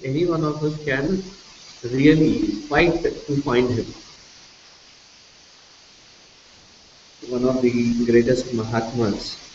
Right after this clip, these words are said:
of our times is Swami Akhandananda of Vrindavan.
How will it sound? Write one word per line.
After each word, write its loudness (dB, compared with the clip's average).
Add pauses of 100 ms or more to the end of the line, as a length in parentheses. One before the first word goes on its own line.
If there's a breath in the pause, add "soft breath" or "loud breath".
(520)
of -12
our 0
times -6
is -8
Swami -8
Akhandananda 2 (1300)
of 0
Vrindavan. 2